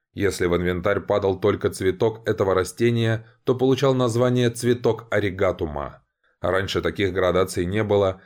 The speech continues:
а все растения назывались не иначе, как неизвестное растение. Я догадался, что названия трав высвечиваются благодаря полученному уровню в алхимии.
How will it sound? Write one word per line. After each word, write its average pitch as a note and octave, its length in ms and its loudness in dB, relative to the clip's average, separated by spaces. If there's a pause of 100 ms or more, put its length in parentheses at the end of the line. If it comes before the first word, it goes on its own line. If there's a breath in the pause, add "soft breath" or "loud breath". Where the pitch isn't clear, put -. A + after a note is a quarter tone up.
(100 loud breath)
а A#2+ 120 -2
все C3+ 180 0
растения B2+ 440 0
назывались A2+ 520 0
не G#2+ 100 -4
иначе, A#2 320 -2
как A2+ 220 -4
неизвестное F2 720 -2
растение. E2+ 840 -4 (180)
Я B2+ 160 0
догадался, B2 520 0
что A2+ 180 0
названия A2+ 440 2
трав A2+ 320 -2
высвечиваются A2 760 2
благодаря G#2 480 0
полученному G#2+ 720 0
уровню G2 400 2
в E2+ 60 2
алхимии. E2+ 720 -4